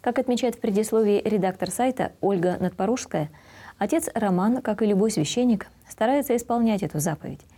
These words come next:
нести мир Христов людям. Получив от Бога особый дар слова,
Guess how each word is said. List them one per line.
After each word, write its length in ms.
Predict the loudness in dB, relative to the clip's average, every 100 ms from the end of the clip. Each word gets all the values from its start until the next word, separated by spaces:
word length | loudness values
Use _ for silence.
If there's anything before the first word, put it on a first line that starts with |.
| -20 -4
нести 380 | 0 0 2 2
мир 300 | 4 2 0
Христов 580 | -4 -4 -2 -2 -4 -4 -16 -8
людям. 420 | -2 -2 -2 -8 -16 _ _ _ -20 -20 -14
Получив 400 | 0 2 2 0
от 80 | 0
Бога 300 | 2 2 0
особый 420 | -2 -2 -2 0
дар 220 | 0 0 -2
слова, 400 | 0 0 0